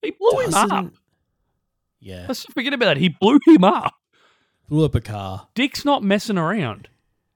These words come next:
Speaker 2: Yeah.
Speaker 1: Dick's had enough.
Speaker 2: Doesn't pull the trigger, and then we get our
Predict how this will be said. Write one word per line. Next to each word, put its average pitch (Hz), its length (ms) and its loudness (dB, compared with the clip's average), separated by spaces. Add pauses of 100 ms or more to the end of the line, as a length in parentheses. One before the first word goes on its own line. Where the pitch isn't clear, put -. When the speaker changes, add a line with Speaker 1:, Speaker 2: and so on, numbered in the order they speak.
(240)
Speaker 2:
Yeah. 98 280 -20 (140)
Speaker 1:
Dick's 226 200 -8
had 262 100 -4
enough. 196 500 -4 (680)
Speaker 2:
Doesn't 151 360 -2
pull 156 220 2
the 123 120 -6
trigger, 101 520 -12
and 117 200 -6
then 120 240 -6
we 120 120 -8
get 139 340 -12
our 110 680 -10